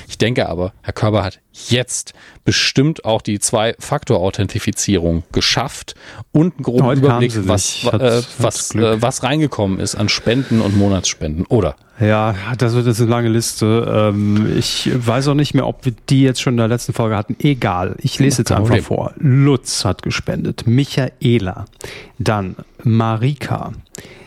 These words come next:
Speaker 2: äh, Alexander R, Alexander H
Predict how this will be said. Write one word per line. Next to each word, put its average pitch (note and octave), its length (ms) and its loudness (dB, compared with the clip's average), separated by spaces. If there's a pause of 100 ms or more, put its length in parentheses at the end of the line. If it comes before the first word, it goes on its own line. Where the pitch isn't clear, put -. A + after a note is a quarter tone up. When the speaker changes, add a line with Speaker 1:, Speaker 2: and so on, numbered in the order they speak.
(100)
Speaker 2:
äh, G#2+ 360 2 (100)
Alexander B2 960 -2
R, F#2+ 340 -2
Alexander B2 720 0
H B2 340 -2